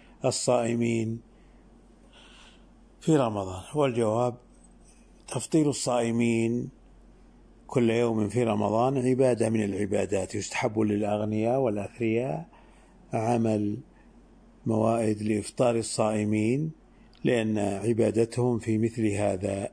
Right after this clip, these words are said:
الأمر الذي يحتاج إلى إنفاق المال ابتغاء مرضات الله. وقد قال النبي صلى الله عليه وسلم: "من فطر صائما كان له مثل أجره غير أنه لا ينقص من أجر الصائم شيء"،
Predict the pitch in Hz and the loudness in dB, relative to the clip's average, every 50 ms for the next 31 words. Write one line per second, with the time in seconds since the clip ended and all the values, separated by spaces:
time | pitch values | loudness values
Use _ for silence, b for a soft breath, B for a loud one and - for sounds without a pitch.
0 | - - 120 117 113 107 107 107 107 104 - - - 110 107 107 104 101 110 107 | -6 -4 -2 -2 0 0 -2 -2 -4 -4 -6 -8 -6 -2 -2 -2 0 2 2 2
1 | - - - - - 117 110 104 104 101 98 95 98 98 101 104 101 - 127 120 | 0 -2 -4 -2 0 0 0 2 0 -2 0 -2 -2 -2 -2 -4 -2 -2 0 -2
2 | 117 - - 117 107 104 104 104 101 101 104 101 101 104 B B B B B B | -2 0 -2 -2 -2 0 0 -2 -2 -2 -2 -4 -6 -8 B B B B B B
3 | B - 117 107 - - 123 104 104 107 107 107 101 95 92 92 90 98 104 104 | B -6 -6 -6 -2 -4 -2 0 0 0 0 0 -2 -4 -4 -6 -2 -2 -2 -2
4 | 98 - - 95 95 92 - - - B B B B B B B B B - 143 | -2 -6 -10 -10 -10 -12 -14 -16 -16 B B B B B B B B B -2 -2
5 | - - 151 135 - - - 120 110 107 101 104 101 98 95 107 98 92 92 - | 0 0 -4 -4 -4 -4 -2 -2 -2 -2 -4 -4 -8 -4 -2 -2 -2 -2 -6 -6
6 | - 135 123 127 135 147 147 151 147 147 B B B B B B B B B B | -4 -4 -2 -2 -2 -4 -4 -4 -8 -10 B B B B B B B B B B
7 | B - - - - - - - 117 120 113 104 - 127 131 131 - 123 113 104 | B -20 -20 -20 -20 -20 -8 -4 -2 -2 -2 -2 -2 -4 -4 -2 -2 0 0 0
8 | 104 98 - - 117 117 117 113 113 110 110 110 107 107 104 - - - - 120 | 0 -2 -2 0 0 2 2 0 0 0 -2 -2 -4 -6 -8 -10 -6 -4 -2 -2
9 | 110 107 107 104 104 104 107 110 107 104 101 101 104 107 - B B B B B | 0 0 -2 -2 -2 -4 -2 -2 -2 -2 -2 -4 -6 -8 -12 B B B B B
10 | B B B B B - - - - - 113 117 131 131 131 131 123 123 123 131 | B B B B B -20 -20 -20 -14 -4 0 0 0 0 0 0 2 2 2 2
11 | 123 135 139 147 135 120 113 139 127 127 139 147 143 135 135 135 131 131 135 135 | 0 0 0 0 -2 -2 -8 -4 0 2 4 4 4 4 2 2 2 0 0 0
12 | 131 127 120 117 117 123 123 120 113 - - 120 113 - - - - B B B | 2 2 2 2 2 0 0 -2 -4 -4 -4 -4 -4 -6 -12 -18 -20 B B B
13 | B B B B B - 117 117 117 113 113 110 110 107 - - - 117 113 110 | B B B B B -2 0 0 0 0 0 0 -2 -2 -2 -4 -2 0 0 0
14 | 107 104 104 104 101 - - 110 104 101 101 110 - | 0 0 -4 -4 -6 -6 -6 -4 -4 -4 -4 -6 -8